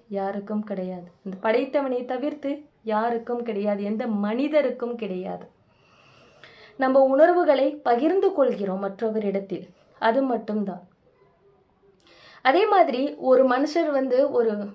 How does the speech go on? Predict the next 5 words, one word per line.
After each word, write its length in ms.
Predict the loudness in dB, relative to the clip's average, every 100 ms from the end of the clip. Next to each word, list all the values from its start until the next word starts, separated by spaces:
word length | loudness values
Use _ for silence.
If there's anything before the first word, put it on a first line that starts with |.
| -18 _ 4
பத 220 | 6 6
பதைத்து 520 | 4 4 4 2 -2
கொண்டு 340 | -2 0 0 0
ஒரு 160 | 0
கவலையோடு 920 | 2 2 4 4 4 0 2 0 0